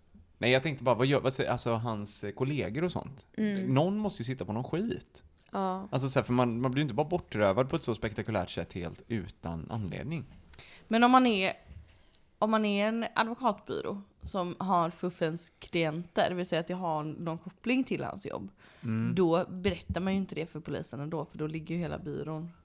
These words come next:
Speaker 3: illa
Speaker 2: Ja.
Speaker 3: ute.
Speaker 1: Ja, men polisen är väl ändå bra på att snoka?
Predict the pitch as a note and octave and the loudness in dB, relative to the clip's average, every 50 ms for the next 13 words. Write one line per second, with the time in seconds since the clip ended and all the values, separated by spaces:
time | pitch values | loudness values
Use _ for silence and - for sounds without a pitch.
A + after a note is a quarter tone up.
0 | _ _ _ - D#3+ - F#3+ E3+ D#3+ - F3 - - F#3 - - - - - - | _ _ _ -10 -6 -2 -2 -2 -2 -4 -6 -8 -14 -16 -16 -20 -20 -20 -20 -20
1 | _ _ _ _ _ - G2+ G2 G2 G#2+ A2+ A#2+ B2 B2 A#2+ A#2+ A#2+ A#2 - C#3 | _ _ _ _ _ -8 -6 -4 -2 0 0 0 0 0 0 0 -2 -2 -2 -2
2 | C3+ B2+ A2 - - B2 C3 D3+ E3 D#3+ B2 G#2+ A#2 C3 B2+ A2+ G2 F#2 - G#2+ | -2 -2 -2 -2 -2 -2 -2 -2 -4 -4 -6 -4 -2 0 2 2 0 0 -2 -6
3 | G#2+ - - B2 C#3 D3+ A#2+ - _ _ _ - - G#2+ D3+ | -6 -4 -4 -4 -4 -4 -6 -10 _ _ _ -12 -10 -8 -8